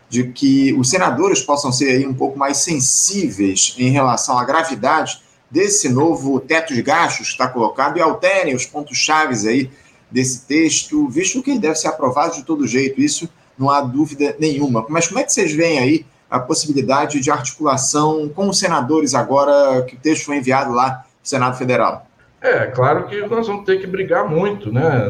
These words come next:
Speaker 2: inclusive no Senado, né, pra tentar diminuir.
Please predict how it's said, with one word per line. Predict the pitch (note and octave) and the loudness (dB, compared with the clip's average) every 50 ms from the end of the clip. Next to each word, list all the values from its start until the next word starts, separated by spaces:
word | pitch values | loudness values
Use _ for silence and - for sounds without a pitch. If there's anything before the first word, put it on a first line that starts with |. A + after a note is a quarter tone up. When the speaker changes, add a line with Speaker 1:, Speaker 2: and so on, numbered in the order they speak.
| G#2 G#2+ | -2 -2
Speaker 2:
inclusive | A2+ A#2 A#2+ C3 B2+ B2 B2 C3 C3+ C#3+ D#3+ | -4 -2 0 0 0 2 2 0 0 0 -2
no | E3+ E3+ | -4 -4
Senado, | E3+ - G#3+ A3+ A3 C3 B2+ C3+ D3 F#3+ G3 C3 A2+ | -2 0 0 0 0 2 2 2 2 2 0 -2 -2
né, | A2 B2 | -2 -2
pra | B2+ B2+ A#2+ A2+ | -2 -2 -2 -2
tentar | A2+ B2 A#2+ A2+ A#2 A#2 A#2+ A#2 B2 - C#3 A#2 G#2 G2 | 0 0 0 0 0 0 2 2 2 2 2 2 0 -2
diminuir. | - A#2 A#2+ B2 B2+ C3+ C3+ C3 A#2+ C3 D3+ D#3+ - - | 0 0 2 2 2 2 2 2 2 2 2 2 0 -2